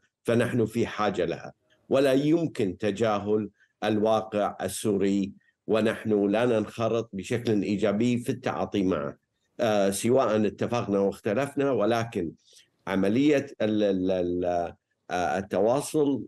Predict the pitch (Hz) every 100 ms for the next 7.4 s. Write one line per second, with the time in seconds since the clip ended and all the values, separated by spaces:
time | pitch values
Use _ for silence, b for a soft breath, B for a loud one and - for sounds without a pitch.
0 | - 92 95 98 107 113 143 - 139 131
1 | 101 95 - 92 107 92 87 76 90 -
2 | 95 90 - - 117 120 120 - 110 107
3 | 113 135 _ _ _ _ 117 120 104 104
4 | 98 120 135 120 92 98 135 117 98 90
5 | - - 104 95 85 87 87 90 78 82
6 | 76 98 107 101 87 104 127 107 73 -
7 | - - 69